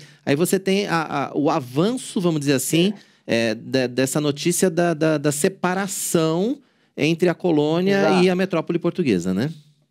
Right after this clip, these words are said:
Speaker 2: Na verdade, nós temos na época, né, não existia Brasil,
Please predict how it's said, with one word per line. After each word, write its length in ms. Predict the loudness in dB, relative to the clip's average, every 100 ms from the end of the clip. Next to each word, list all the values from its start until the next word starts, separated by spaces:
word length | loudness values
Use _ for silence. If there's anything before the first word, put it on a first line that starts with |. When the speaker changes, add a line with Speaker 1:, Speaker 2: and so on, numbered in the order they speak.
| -6
Speaker 2:
Na 160 | -2
verdade, 800 | 2 0 0 -8 -4 -4 -4 -6
nós 340 | -4 -4 -4 -2
temos 340 | 0 0 -2
na 220 | -2 -2
época, 500 | 0 -2 -4 -12 -10
né, 160 | -4 -2
não 120 | -2
existia 420 | -2 -4 -2 0
Brasil, 500 | 2 2 0 -4 -10